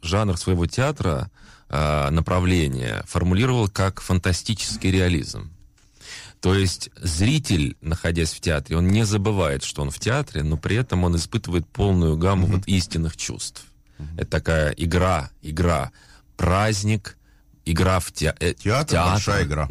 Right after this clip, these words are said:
Speaker 1: В общем, э, Евгений Вахтангов, уже сидя в шубе, в, э, последний, там, день на генеральном прогоне в зале, э, присутствовал. В четыре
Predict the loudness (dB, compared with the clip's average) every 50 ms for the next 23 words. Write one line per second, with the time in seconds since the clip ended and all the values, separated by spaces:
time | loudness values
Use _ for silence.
0 | -2 0 0 0 2 2 2 2 2 2 2 2 2 4 4 4 4 4 2 2
1 | 2 2 2 2 2 4 4 4 2 2 2 0 -2 -2 -2 0 0 0 0 0
2 | -2 -2 -2 -2 0 2 2 2 2 0 0 0 0 0 0 0 -2 -4 -4 -6
3 | -6 -2 0 2 2 2 2 2 2 2 4 4 4 4 2 2 2 2 0 0
4 | -2 -2 -2 -2 -2 -2 -2 -2 -4 -4 -4 -6 -6 -6 -6 -6 -8 -6 -6 -6
5 | -6 -4 -2 0 0 0 2 2 2 2 2 0 0 -2 -4 -4 -2 -2 -2 -2
6 | -2 -4 -4 -6 -6 -8 -8 -10 -10 -8 -6 -2 0 2 2 4 2 2 0 -2
7 | -4 -10 -18 -18 -18 -6 -2 0 0 2 2 2 4 4 2 2 2 2 0 0
8 | -2 -2 -2 0 2 2 2 4 4 2 2 0 -2 -6 -12 -20 -20 -16 -14 -12
9 | -8 -6 -4 -2 0 2 2 4 2 2 2 2 2 0 0 -4 -6 -8 -8 -8
10 | -8 -8 -8 -8 -8 -6 -4 -2 -2 -2 -2 -6 -8 -4 -2 0 2 2 2 2
11 | 0 -2 -6 -10 -14 -12 -10 -8 -8 -8 -8 -10 -10 -6 -6 -4 -2 0 2 4
12 | 4 4 2